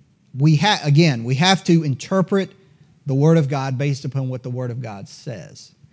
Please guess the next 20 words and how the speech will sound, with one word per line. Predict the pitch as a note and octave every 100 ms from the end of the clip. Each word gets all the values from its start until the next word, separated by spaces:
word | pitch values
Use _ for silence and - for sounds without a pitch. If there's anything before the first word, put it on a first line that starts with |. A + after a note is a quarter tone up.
| _ _
Listen, | - D#3+ A2+ - _ _ _ _ _
you | D#3+
don't | G3+
have | G#3
to | F3+
be | E3+
afraid | C3 - D#3+ D3+ D3 D3
of | C3
what | C3+ C3+
the |
Bible | B2 C3 C3
says | A#2+ C#3 C3
on | C3
this | B2+
subject. | B2+ C3 C3 - _ _
There | C3+ C3+
are | D#3
some | D#3+ C3+
difficult | C#3 D3 C#3+ C#3
passages | D3+ D#3 D#3+ F3+ F#3 F3